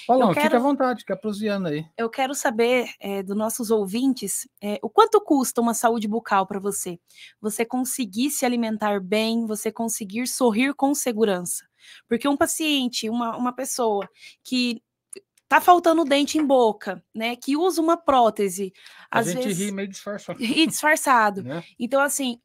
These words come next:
Speaker 2: falar pra mim, "Ah, doutora, é uma prótese, ela é confortável?" Não é. O paciente, ele passa a se adaptar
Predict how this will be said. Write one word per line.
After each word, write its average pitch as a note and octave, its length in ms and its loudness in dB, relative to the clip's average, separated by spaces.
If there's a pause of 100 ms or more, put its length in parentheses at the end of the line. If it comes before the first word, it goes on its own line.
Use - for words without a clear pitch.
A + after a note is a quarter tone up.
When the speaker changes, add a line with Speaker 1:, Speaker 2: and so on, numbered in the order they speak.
(120)
Speaker 2:
falar D4 260 6
pra D#4+ 140 4
mim, C#4+ 200 2
"Ah, D#4+ 200 8
doutora, C4 680 6
é B3 100 0
uma C4 180 0
prótese, C#4 320 0
ela D4 100 0
é D4 60 -2
confortável?" A#3 800 2 (420)
Não C4 200 -2 (120)
é. G3 120 -2 (280)
O - 60 -16
paciente, C#4 500 -2
ele C#4 100 -2
passa D4 500 0
a B3+ 140 2
se - 260 -4 (120)
adaptar C4+ 640 0